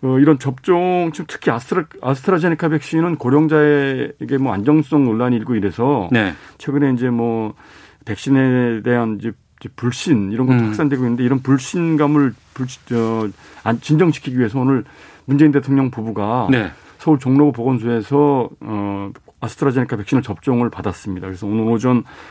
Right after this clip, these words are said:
Speaker 1: 아홉 시 쯤 종로구 보건소에 도착을 해서요. 예, 간단하게 이제, 이제 체열 측정하고 신분 확인 거-, 절차 거쳐서, 어, 이제, 예, 아스트라제네카 백신을 접종을 받았습니다. 그래서
Speaker 2: 그러니까 이게 역 계산을 해서 지세븐 정상회담 참석하기 위해서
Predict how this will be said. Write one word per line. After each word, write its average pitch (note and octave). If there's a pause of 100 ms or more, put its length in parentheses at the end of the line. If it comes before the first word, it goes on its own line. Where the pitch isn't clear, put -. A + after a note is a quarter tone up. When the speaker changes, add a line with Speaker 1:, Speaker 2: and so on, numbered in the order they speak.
Speaker 1:
아홉 A#2
시 -
쯤 B2+
종로구 A#2+
보건소에 A2+
도착을 G#2
해서요. C3 (640)
예, G#2+
간단하게 B2+
이제, A#2 (220)
이제 A2
체열 D3+
측정하고 B2
신분 C3
확인 A#2+
거-, A2
절차 G#2+
거쳐서, C#3 (580)
어, G2 (680)
이제, G2 (880)
예, C3
아스트라제네카 A#2+
백신을 G#2+
접종을 A2
받았습니다. F#2
그래서 G2+
Speaker 2:
그러니까 C#3
이게 C#3+
역 C3+
계산을 D3+
해서 D3
지세븐 E3+
정상회담 C3+
참석하기 C#3
위해서 A#2